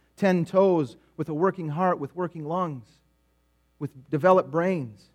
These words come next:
And that, that our kids are a joy. Most of the time, our kids are a joy. We see miracles where God heals people, miracles where he answers prayer, the miracle of salvation. And again, we have to,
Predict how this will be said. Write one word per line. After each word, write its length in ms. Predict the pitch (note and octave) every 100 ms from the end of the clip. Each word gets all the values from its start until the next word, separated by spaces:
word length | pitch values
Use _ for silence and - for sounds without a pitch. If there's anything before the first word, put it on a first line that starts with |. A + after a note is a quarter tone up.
| _ _ _ _
And 100 | -
that, 300 | F#3 F#3+ - -
that 100 | F#3
our 80 |
kids 280 | F3 B3 F#3+
are 140 | G3+ F3+
a 40 |
joy. 480 | D#3+ G#3 G#3+ E3+ B2 _ _ _
Most 320 | D#3 G3+ G#3
of 80 | E3+
the 60 | C3+
time, 360 | - B2+ A#2+ A2+ _
our 100 | C3+
kids 260 | - D#3 D3
are 100 | C3+
a 80 |
joy. 320 | B2+ C#3+ C3 A#2 _ _ _ _ _ _ _ _ _
We 80 | -
see 140 | F#3 A3+
miracles 440 | G#3 A#3 A3 F#3+
where 80 | F#3+
God 240 | G3 G3
heals 340 | E3+ A3+ A3 G#3+
people, 280 | G3 F3
miracles 560 | E3 G3 G#3 G#3 E3 - _ _ _ _
where 120 | - F#3+
he 80 |
answers 360 | G#3 G#3+ G3+ D3+
prayer, 480 | - G#3+ A3 F3 A#2+ _ _ _ _ _ _ _ _
the 120 | C3+
miracle 380 | D#3+ G#3+ A#3 G#3
of 100 | F3+
salvation. 680 | - F3+ D#3+ F#3+ A#3 - B2 _ _ _ _ _ _ _ _ _
And 80 | -
again, 300 | E3+ G3+ A3+
we 80 | F#3
have 120 | F3+
to, 120 | F3+